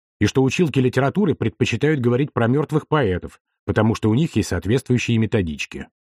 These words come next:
Еще он сказал, что это в духе Аталии, так звали тель-авивскую девицу, держать у себя такую книгу. «Почему?» — спросил я. «Потому что по тону Черчилля понял, он хочет, чтобы я задал ему этот вопрос». Тогда он, во власти посткоитальной эйфории,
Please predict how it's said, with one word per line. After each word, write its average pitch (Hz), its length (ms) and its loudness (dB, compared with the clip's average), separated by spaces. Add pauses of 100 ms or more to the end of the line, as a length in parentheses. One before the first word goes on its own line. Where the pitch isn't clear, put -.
Еще 131 320 2
он 233 100 2
сказал, 151 340 0
что - 120 -2
это 139 140 0
в 156 80 0
духе 196 320 0
Аталии, 120 480 0
так 113 240 -2
звали 120 260 0
тель-авивскую 120 580 0
девицу, 135 380 0
держать 104 380 0
у 92 60 -4
себя 123 260 0
такую 113 400 0
книгу. 76 440 -4 (300)
«Почему?» — 160 440 2
спросил 98 420 0
я. 82 260 0 (300)
«Потому 127 300 2
что - 120 0
по 127 140 0
тону 135 220 0
Черчилля 143 480 0
понял, 92 500 -2 (320)
он 117 160 2
хочет, 185 400 -2
чтобы 120 280 0
я 135 160 0
задал 131 360 0
ему 123 300 0
этот 143 220 -2
вопрос». 120 680 -2 (240)
Тогда 127 380 2
он, 120 340 0 (260)
во 107 200 0
власти 160 400 -2
посткоитальной 127 920 0
эйфории, 92 580 -2